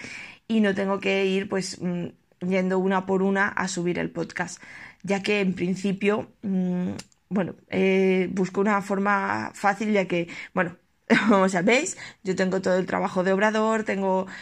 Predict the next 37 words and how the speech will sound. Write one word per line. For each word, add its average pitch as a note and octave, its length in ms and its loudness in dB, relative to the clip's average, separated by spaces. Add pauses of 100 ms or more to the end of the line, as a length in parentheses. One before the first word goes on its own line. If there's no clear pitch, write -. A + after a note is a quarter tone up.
(160)
eh, F3+ 340 0
todo F3+ 140 4
el F3+ 80 0
trabajo F3+ 320 -2
de, F3 180 0
con F#3 180 2
clientes, G3 540 0
atención F#3+ 380 0
al F3 140 -2
cliente, G3 420 0
página F#3 320 -2
web, G#3 300 0
redes F#3 320 -2
sociales, A3 640 2 (240)
tengo F#3+ 220 0
la F#3+ 80 -2
escuela F3+ 300 0
virtual, F3 520 0
grabar F#3 380 -2
clases, A3+ 600 0
a, F3 420 2 (120)
los F#3 220 0
cursos F#3+ 300 -2
presenciales. G3 760 -2 (420)
Entonces, F#3+ 600 -2
eh, F3+ 600 -2 (140)
tampoco F#3+ 640 0
quiero G3 260 0
cargarme F#3 580 -2 (520)
co-, - 160 -8 (320)
con F3 500 -2
un F#3 180 -2
excesivo G3 480 0
trabajo G3 580 -2
respecto F3+ 460 -6
al E3+ 100 -2
podcast. - 500 -10